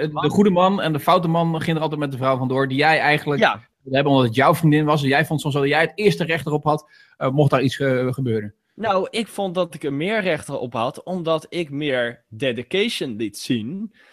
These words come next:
Speaker 2: En, eh, eh, eh, eh, eh, vrouwen met respect behandelde. En ik vond dat die andere mannen, eh, vrouwen niet met respect behandelen. Ehm, en, eh, eh, dan is het heel, eh, vervelend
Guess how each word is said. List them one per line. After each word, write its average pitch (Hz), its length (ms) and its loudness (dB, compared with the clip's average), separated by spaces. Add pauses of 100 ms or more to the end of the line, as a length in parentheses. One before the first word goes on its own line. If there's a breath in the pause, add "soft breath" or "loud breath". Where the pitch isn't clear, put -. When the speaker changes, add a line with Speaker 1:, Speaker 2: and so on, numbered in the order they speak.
(280 soft breath)
Speaker 2:
En, 175 500 0
eh, 156 500 0 (160)
eh, 139 400 -4
eh, 131 420 -6
eh, 117 160 -8 (320)
eh, 151 160 -10
vrouwen 160 420 0
met 180 140 -4
respect 170 400 -6
behandelde. 160 440 -2
En 127 140 -4
ik 127 80 -8
vond 104 160 -10
dat 98 100 -10
die 113 180 -6
andere 147 240 -6
mannen, 113 320 -8
eh, 113 100 -16
vrouwen 107 320 -8
niet 196 200 -12
met 120 180 -8
respect 101 360 -12
behandelen. 87 460 -14 (380 soft breath)
Ehm, 151 420 2 (180)
en, 151 360 -6 (600)
eh, 139 440 -6
eh, - 60 -8 (140)
dan 151 300 -4
is 160 140 -4
het 143 80 -10
heel, 156 400 -4
eh, 117 360 -10 (260)
vervelend 180 880 -2